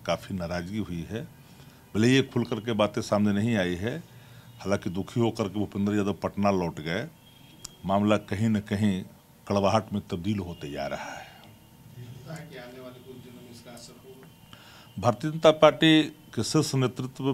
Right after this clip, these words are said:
Speaker 1: पूरी तरह से अजगर की मुद्रा में है और अजगर की मुद्रा में है, निगलना चाहती है जदयू को। और मैंने पहले भी कहा था कि जदयू मुक्त बिहार बनाने की दिशा में भारतीय जनता पार्टी आगे बढ़ी है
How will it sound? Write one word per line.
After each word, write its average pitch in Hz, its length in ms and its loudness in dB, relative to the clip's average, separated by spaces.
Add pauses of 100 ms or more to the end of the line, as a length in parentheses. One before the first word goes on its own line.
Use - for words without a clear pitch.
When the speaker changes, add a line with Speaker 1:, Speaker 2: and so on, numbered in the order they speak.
(100)
Speaker 1:
पूरी 127 200 4
तरह 117 260 4
से 127 220 0 (680)
अजगर 117 360 8
की 120 140 0
मुद्रा 90 360 2
में 78 140 -4
है - 180 -16 (1300)
और 101 200 2
अजगर 110 340 4
की 139 140 -2
मुद्रा 127 320 4
में 131 120 2
है, 127 140 4 (880)
निगलना 135 460 8
चाहती 90 360 -4
है 87 80 -4
जदयू 151 340 -6
को। - 200 -20 (640)
और - 60 -6
मैंने 113 200 4
पहले 117 280 6
भी 131 140 6
कहा 95 260 -2
था - 180 -14 (260)
कि 95 60 -6 (220)
जदयू 117 400 6
मुक्त 135 320 0
बिहार 113 280 4
बनाने 104 380 2
की 101 120 -12
दिशा 98 280 -4
में 104 160 -2
भारतीय 95 300 -6
जनता 95 220 -4
पार्टी 90 340 -2
आगे 87 240 -2
बढ़ी 90 280 -4
है 85 240 -8